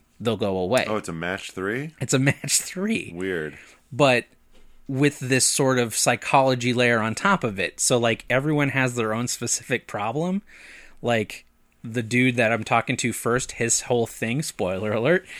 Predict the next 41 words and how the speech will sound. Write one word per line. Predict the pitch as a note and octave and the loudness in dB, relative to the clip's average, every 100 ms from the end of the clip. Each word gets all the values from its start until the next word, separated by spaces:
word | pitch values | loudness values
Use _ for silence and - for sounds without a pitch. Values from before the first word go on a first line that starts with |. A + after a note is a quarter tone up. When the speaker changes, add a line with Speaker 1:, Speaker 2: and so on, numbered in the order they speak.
| - - | -16 -8
Speaker 1:
is | B2+ A#2 | -4 0
that | A#2 G#2+ - | 2 0 0
he | C3 | 0
had | A#2+ A2+ | 2 0
a | |
birthday | A2 B2+ - A#2 | 2 0 2 0
party | - A2 G#2+ G#2 | 0 -2 0 -2
and | G#2+ G2+ | -4 -6
this | - | -6
clown | - - A2 A2 | -6 -4 -4 -2
that | G2+ F2+ | -4 -6
was | G2 | -6
there | G2+ F#2 | -6 -6
traumatized | - G#2 F2 - D#2+ D#2+ - | -6 -6 -6 -6 -6 -6 -12
him. | G#1 - _ - - - | -16 -20 _ -16 -14 -8
So | - | 0
you | C3+ B2 | 2 4
slowly | - - C3+ C3 C3+ B2 A#2+ A2+ _ - | 2 2 2 4 2 2 -2 -6 _ -2
Speaker 2:
But | G#2+ | 0
it's | B2 | 2
Speaker 1:
are | A2+ | 2
Speaker 2:
like | G#2 | 0
a | |
giant | F2 E2 F#2+ G2 F#2 | -4 -4 -2 -2 -4
monster | D#2 E2 F2+ - A2+ | -6 -8 -8 -10 -8
thing? | C3+ C#3 D3+ - _ _ _ _ | -6 -6 -8 -16 _ _ _ _
Speaker 1:
Yeah, | - C4+ | 2 4
he's | C#3+ D3 | 4 2
like | E3 D#3 | 4 2
this | D#3+ | 0
dog | C3 A2 B2 C3+ C3 | -2 0 4 6 4
Speaker 2:
It's | |
like | A#2+ | 2
a | B2 | 2
Speaker 1:
person. | G2+ A2+ | 2 0
Speaker 2:
Monsters, | F2 A2+ F#2+ | 0 -2 0
Inc | G2 G#2+ B2 - | -4 -4 -10 -6
type | B2+ C3 C3 _ | -2 -2 -4 _
looking | A#2 C3+ C3+ | -10 -10 -8
thing? | D3+ D#3 E3+ - | -6 -6 -8 -2
Speaker 1:
I, | D#3 | -2